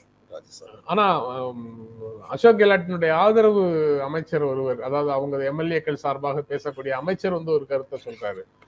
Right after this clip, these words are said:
Speaker 2: "துரோக கூட்டத்திலிருந்து ஒருவர் முதலமைச்சர் ஆவதை விட நாங்க எல்லாரும் ரிசைன் பண்ணிட்டு,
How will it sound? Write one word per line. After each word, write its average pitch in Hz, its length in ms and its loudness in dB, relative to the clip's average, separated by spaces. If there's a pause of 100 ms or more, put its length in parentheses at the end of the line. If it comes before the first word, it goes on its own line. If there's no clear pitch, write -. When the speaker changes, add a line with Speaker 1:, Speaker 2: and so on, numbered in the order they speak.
(440)
Speaker 2:
"துரோக 220 400 10
கூட்டத்திலிருந்து 214 760 4
ஒருவர் 196 320 4
முதலமைச்சர் 175 600 -2
ஆவதை 143 480 -6
விட 127 680 -4 (320)
நாங்க 156 220 -4
எல்லாரும் 208 500 2
ரிசைன் 196 380 -6
பண்ணிட்டு, 156 600 -6